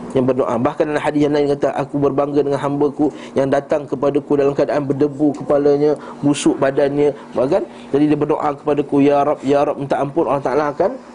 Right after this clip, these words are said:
hapuskan apa yang dosa-dosanya, aku akan hapuskan di hari Arafah tersebut. Ah, jadi kerana Allah subhanahu wa taala pada hari itu mendekat kepada hambanya,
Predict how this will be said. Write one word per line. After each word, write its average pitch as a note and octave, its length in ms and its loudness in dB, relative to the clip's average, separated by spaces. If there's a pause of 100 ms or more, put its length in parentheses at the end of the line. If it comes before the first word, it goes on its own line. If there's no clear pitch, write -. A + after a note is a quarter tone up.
hapuskan D#3 480 -2
apa D#3 240 -4
yang D3+ 240 0
dosa-dosanya, E3 560 2
aku C3+ 160 -2
akan F3+ 320 -4
hapuskan D3 560 -2
di D#3+ 240 2 (240)
hari C#3+ 240 0
Arafah C3+ 400 -2
tersebut. A2 400 -4 (640)
Ah, E3+ 480 0
jadi G#3 400 0
kerana A3 320 2
Allah A#3 220 0
subhanahu A#3 240 -2
wa F#3 80 -2
taala A3 160 2
pada G#3 240 0
hari G3+ 240 0
itu A3+ 80 -2
mendekat G3 480 0
kepada E3 240 -2
hambanya, F#3+ 560 0